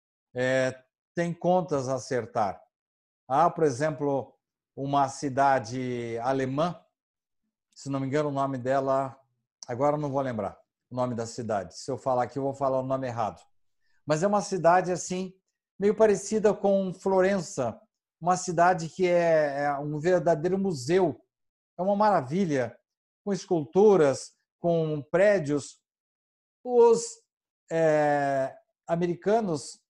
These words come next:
foram lá e bombardearam essa cidade. Eles levaram trinta e cinco anos para recuperar a cidade. Então, é, é, não era uma cidade estrategicamente importante para ser, ser bombardeado naquela época.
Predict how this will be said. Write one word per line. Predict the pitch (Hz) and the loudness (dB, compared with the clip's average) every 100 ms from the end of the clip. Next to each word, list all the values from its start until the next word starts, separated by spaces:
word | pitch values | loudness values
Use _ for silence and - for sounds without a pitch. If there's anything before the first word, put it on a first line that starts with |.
| _ _ _ | _ _ _
foram | 214 214 190 | 6 6 6
lá | 214 | 4
e | |
bombardearam | 208 233 233 220 220 170 165 165 202 185 | 6 4 6 4 4 2 2 4 4 4
essa | 147 131 147 | -2 -4 -8
cidade. | 131 147 135 156 131 107 _ _ _ _ _ 151 | -8 -4 2 2 0 -8 _ _ _ _ _ -4
Eles | 170 175 | -2 0
levaram | 180 202 202 | 2 2 2
trinta | - - 254 233 | -4 -8 -8 -4
e | 233 | -4
cinco | - 220 202 185 | -4 -8 -4 -2
anos | 185 202 165 | -2 -4 -8
para | 185 170 | -6 -6
recuperar | 165 156 160 151 | -6 -8 -4 -4
a | 143 | -4
cidade. | - 117 123 113 95 - _ _ _ _ _ _ | -8 -6 -6 -6 -12 -20 _ _ _ _ _ _
Então, | 214 | 2
é, | 165 - - _ _ _ _ _ _ - | 2 0 -12 _ _ _ _ _ _ -8
é, | 214 220 | -6 -6
não | 220 262 | -2 2
era | 262 | 4
uma | 226 196 | 4 0
cidade | - 160 165 170 165 | -2 2 4 4 0
estrategicamente | 156 - 165 156 175 151 165 147 156 - | -6 -2 -2 0 -4 -4 -6 -6 -6 -10
importante | 170 175 151 - 196 180 143 127 _ _ _ | -6 -4 -2 -2 -4 -4 -8 -10 _ _ _
para | 160 156 | -4 -2
ser, | - 185 165 165 - _ _ | -2 -2 -4 -10 -14 _ _
ser | - 180 | -4 -2
bombardeado | 160 165 160 156 139 151 151 | 0 2 2 0 2 0 0
naquela | 135 131 127 135 | -4 -6 -4 -2
época. | 139 131 117 120 | -4 -6 -10 -10